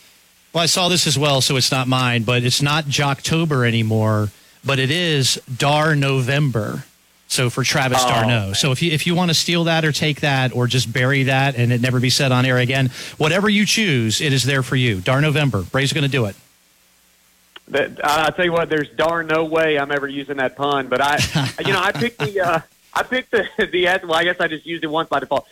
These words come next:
Speaker 2: I picked the Astros
Speaker 1: Yeah.
Speaker 2: in seven. I'm not gonna technically come off that mark, but I,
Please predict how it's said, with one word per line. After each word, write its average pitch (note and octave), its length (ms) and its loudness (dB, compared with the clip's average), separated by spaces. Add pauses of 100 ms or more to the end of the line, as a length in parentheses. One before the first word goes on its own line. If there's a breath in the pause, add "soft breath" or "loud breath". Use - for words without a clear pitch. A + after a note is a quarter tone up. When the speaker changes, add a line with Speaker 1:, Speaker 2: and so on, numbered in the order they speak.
(100)
Speaker 2:
I E3+ 80 0
picked A#3+ 220 -2
the G#3 140 -2
Astros G3 360 0
Speaker 1:
Yeah. F3 80 -10
Speaker 2:
in D#3 60 -16
seven. F3+ 580 -2 (540)
I'm E3 80 0
not A3 200 -2
gonna A#3 160 -2
technically F#3+ 540 -4
come E3 240 -4
off D3 240 0
that F3 220 0
mark, F3+ 360 -4 (540)
but D3+ 480 0
I, E3 360 -2